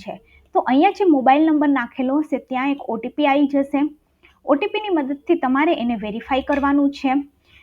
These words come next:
વેરીફાઈ જેવું કરશો એવું ડેશબોર્ડનું જે ઓપ્શન છે એ આવી જશે. ડેશબોર્ડની અંદર ત્રણ ઓપ્શન જોવા મળશે, એક તો બુક ટિકિટ, વ્યૂ ટિકિટ, ફેર ઇન્ક્વાયરી, સ્ટેશનનું લિસ્ટ, મેટ્રોનો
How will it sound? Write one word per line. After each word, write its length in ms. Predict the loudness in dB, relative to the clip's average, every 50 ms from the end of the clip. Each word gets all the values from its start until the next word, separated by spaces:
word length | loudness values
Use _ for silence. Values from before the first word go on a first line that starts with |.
| _ 0
વેરીફાઈ 480 | 2 4 4 4 2 0 0 -2 0 2 4
જેવું 200 | 4 4 4 2
કરશો 300 | 0 -2 0 0 -2 0 2
એવું 180 | 0 0 2 2 2
ડેશબોર્ડનું 640 | 2 2 0 0 0 0 2 2 2 2 2 2 2 2
જે 80 | 0 0 -2
ઓપ્શન 360 | -4 -8 -10 -8 -6 -6 -4 -2
છે 160 | -2 0 0
એ 20 | 2 0
આવી 180 | 0 -2 -2 -2 -2
જશે. 340 | -4 -4 -4 -4 -2 -2 -2 -4 -6 _ _ _ _ _ _ _ 2
ડેશબોર્ડની 680 | 4 4 4 2 0 -2 -4 -2 -2 -2 -2 0 0
અંદર 180 | 0 0 -2 -2 0
ત્રણ 260 | 0 2 4 4 2
ઓપ્શન 320 | 0 -2 -8 -10 -8 -8 -6 -4
જોવા 180 | -4 -4 -4 -4 -6
મળશે, 240 | -8 -8 -8 -10 -10 -10
એક 100 | -8 _
તો 120 | -6 -4 -2 -2
બુક 180 | -2 -4 -4 -6
ટિકિટ, 480 | _ -8 -6 -2 0 0 0 -2 -4 _ _ _ _ _ _ _ _ -10
વ્યૂ 300 | -4 0 2 2 2 2
ટિકિટ, 560 | 0 -2 -4 -2 0 0 2 0 0 -4 -8 _ _ _ _ _ -2
ફેર 220 | 2 2 4 4 2 2 0
ઇન્ક્વાયરી, 500 | 0 0 0 2 2 2 2 0 0 -2 -4 -10 _ _ _ -20 -8
સ્ટેશનનું 600 | -4 -2 -2 -2 -2 -2 0 0 2 0 0 -2 -2
લિસ્ટ, 360 | 0 0 0 0 -2 -6 -10 -8 -8 -8 -10 -12 -18 -12 _ -2 0
મેટ્રોનો 460 | 0 0 0 0 0 2 2 2 2